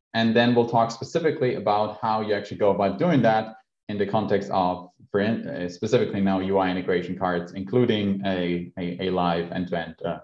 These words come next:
yeah, building of such a card, deploying it into Work Zone, which you'll see towards the end. Right. Um, so let's take it away and jump in. Uh, like I said,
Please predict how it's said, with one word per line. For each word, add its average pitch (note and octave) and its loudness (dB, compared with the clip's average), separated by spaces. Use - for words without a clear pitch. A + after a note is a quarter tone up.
yeah, E2 -6
building F#2 4
of F2 -2
such G2 0
a F#2+ -2
card, F2 -2
deploying F2 -2
it E2+ -6
into F2+ -4
Work F2+ -2
Zone, - -10
which F2 -8
you'll F2+ -4
see F#2 -8
towards - -8
the - -2
end. F#2+ 0
Right. F2+ 0
Um, A2+ 2
so A2 4
let's B2+ 2
take E3 2
it E3+ 0
away B2+ 4
and A#2 0
jump A2+ 2
in. A2 -2
Uh, A2+ -2
like A#2 -4
I D3 2
said, C3+ -2